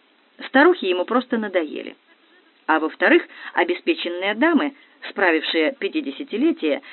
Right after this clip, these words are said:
и охотно бравшие Стасика в любовники – вовсе не собирались идти с ним в загс. Стать женой стареющего Альфонса могла только глупенькая влюблённая девица. И вот теперь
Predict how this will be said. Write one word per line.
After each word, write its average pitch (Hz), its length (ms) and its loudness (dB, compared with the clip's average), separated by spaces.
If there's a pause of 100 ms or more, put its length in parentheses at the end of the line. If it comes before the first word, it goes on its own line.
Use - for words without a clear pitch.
(100)
и 214 100 2
охотно 220 400 0
бравшие 160 400 0
Стасика 151 560 -4 (160)
в 139 80 -10
любовники – 180 640 0 (580)
вовсе 160 380 -4
не 233 100 2
собирались 262 540 2
идти 185 340 -8
с - 80 -10
ним 220 160 -6
в 202 120 -8
загс. 151 260 -10 (1300)
Стать 180 280 0
женой 160 320 -4
стареющего 151 600 -4
Альфонса 208 540 -4 (380)
могла 151 360 -2
только 202 420 0
глупенькая 156 800 -6 (200)
влюблённая 143 600 -4
девица. 135 480 -12 (1040)
И 185 80 2
вот 156 220 -2
теперь - 320 0